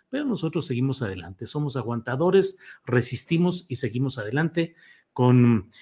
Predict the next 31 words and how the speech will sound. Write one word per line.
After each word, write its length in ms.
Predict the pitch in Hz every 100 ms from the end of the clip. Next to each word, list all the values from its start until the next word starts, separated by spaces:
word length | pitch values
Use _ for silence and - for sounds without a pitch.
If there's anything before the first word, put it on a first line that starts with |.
| _
iba 160 | 165 185
a 40 |
decir 240 | 160 156 180
con 120 | 175
la 80 | 156
mejor 380 | 151 156 185 190
cara, 300 | 196 190 190
que 100 | 131
en 80 |
mi 120 | 127 127
caso 300 | 147 143 143
no 140 | 139
hay 80 | 139
mucho 380 | 139 139 135 -
que 360 | 131 131 131 131
presumir, 520 | 135 160 160 175 180 - -
pero 220 | - 120
sí 140 | 113 127
en 100 | 120
el 100 | 117
de 60 |
Adriana, 580 | 135 147 160 147 180 - - -
así 240 | 131 123
es 140 | 135 -
que 440 | 139 123 110 -
<laughs> 480 | 175 - _ - -
estamos 440 | 165 - 196 175
aquí 200 | 143 147
con 160 | 143 151
la 80 | 131
mejor 480 | 127 156 151 147